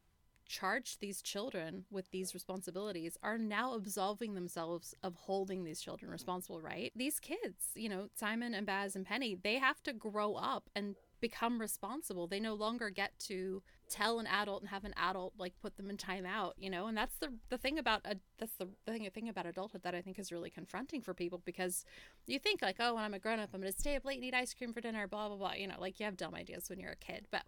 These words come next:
as you become an adult, you realize it's actually taking responsibility for the things you've done, even the things that you were, that you did when you were guided by other people. And sometimes that means that you have to live with the fact that you hurt someone that you care about in,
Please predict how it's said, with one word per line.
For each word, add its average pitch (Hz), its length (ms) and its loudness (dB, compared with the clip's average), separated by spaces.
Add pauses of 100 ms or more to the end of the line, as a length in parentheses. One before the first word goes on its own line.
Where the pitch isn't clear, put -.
(140)
as 240 200 8
you 262 80 2
become 247 360 2
an 240 80 -2
adult, 185 280 0
you 220 100 -2
realize 226 280 2
it's 208 100 -10
actually 302 320 -4
taking 214 300 0
responsibility 202 720 -2
for 208 160 -2
the 196 100 -4
things 190 280 -6
you've 185 160 -8
done, 185 300 -2 (680)
even 233 320 2
the 214 80 0
things 202 320 -4
that - 140 -4
you 202 160 -6
were, 185 340 -2 (340)
that 208 120 4
you 208 80 -2
did 190 220 -4
when 190 100 -4
you 190 80 -4
were 175 100 -4
guided 180 400 -2
by - 120 -2
other - 220 -6
people. - 520 -14 (1200)
And 233 140 0
sometimes 240 340 2
that 202 180 2
means 196 220 -2
that 180 100 -6
you 196 100 -4
have 185 220 -2
to 175 180 -2
live 185 180 0
with 196 120 -4
the 190 100 -4
fact 180 260 -2
that - 80 -6
you 185 120 -4
hurt 190 200 -2
someone 185 340 -4
that 185 120 -2
you 202 60 -8
care 330 220 2
about 202 280 4
in, 202 300 -2